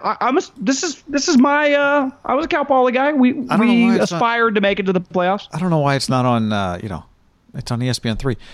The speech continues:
Speaker 2: Also,
Speaker 1: Like, what else? You, what do you gotta put on E S P N two? Is it, like,
Speaker 2: or
Speaker 1: French
Speaker 2: you?
Speaker 1: Open
Speaker 2: What's
Speaker 1: going?
Speaker 2: on, what's on you? What's on news? I don't get it.
Speaker 1: Cutting costs.
Speaker 2: I don't get it. Um, the boxers are going out. If you ordered a hat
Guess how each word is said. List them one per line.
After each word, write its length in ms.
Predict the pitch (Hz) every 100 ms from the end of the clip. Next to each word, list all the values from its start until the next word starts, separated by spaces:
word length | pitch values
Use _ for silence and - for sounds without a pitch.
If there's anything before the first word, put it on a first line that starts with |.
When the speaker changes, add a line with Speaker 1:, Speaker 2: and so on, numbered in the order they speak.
| - - -
Speaker 2:
Also, 320 | 165 - 175
Speaker 1:
Like, 180 | 151 226
what 160 | 294
else? 180 | 320 302
You, 100 | 294
what 100 | 269
do 60 | 294
you 60 |
gotta 120 | 285 240
put 100 | 285
on 100 | 269
E 120 | 269
S 80 | 233
P 120 | 294
N 80 | 330
two? 300 | 381 415 120
Is 140 | 139
it, 20 |
like, 120 | 160
Speaker 2:
or 40 | 160
Speaker 1:
French 300 | 151 247 359
Speaker 2:
you? 60 | 208
Speaker 1:
Open 240 | 208 262
Speaker 2:
What's 100 | 269
Speaker 1:
going? 200 | 277 214
Speaker 2:
on, 40 | 185
what's 160 | 226
on 160 | 254 202
you? 280 | 226 349 185
What's 200 | 180 247
on 220 | 220 196
news? 460 | 247 349 196 113
I 80 | 131
don't 160 | 202 175
get 220 | 165 240
it. 200 | 139 - _ - - - - - - _ -
Speaker 1:
Cutting 220 | 147 143
costs. 420 | 143 156 185 - - _ -
Speaker 2:
I 80 | 143
don't 120 | 147
get 140 | 160
it. 140 | - - _ _ -
Um, 680 | 143 143 143 139 131 123 - _ _ _ _ - - - _
the 100 | -
boxers 480 | - 151 165 - 185
are 60 | 170
going 160 | 180
out. 180 | 175 151
If 80 | 113
you 140 | 151
ordered 200 | 175 175
a 80 | 160
hat 360 | 151 165 170